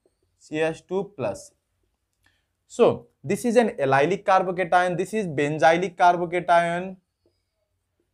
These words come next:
benzylic, and this is allylic, okay?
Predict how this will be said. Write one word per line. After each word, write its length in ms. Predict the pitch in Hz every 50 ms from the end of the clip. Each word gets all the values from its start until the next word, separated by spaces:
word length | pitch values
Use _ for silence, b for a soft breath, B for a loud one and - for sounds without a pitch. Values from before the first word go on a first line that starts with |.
| _ _ _
benzylic, 840 | 113 123 143 151 160 151 165 165 170 170 180 185 220 240 233 240 - - -
and 180 | 147 151 151
this 160 | 156 160 131
is 140 | 175 190 202 - _ -
allylic, 500 | 165 165 160 151 139 117 104 98 92 - _ _
okay? 380 | 127 131 131 196 220 240 240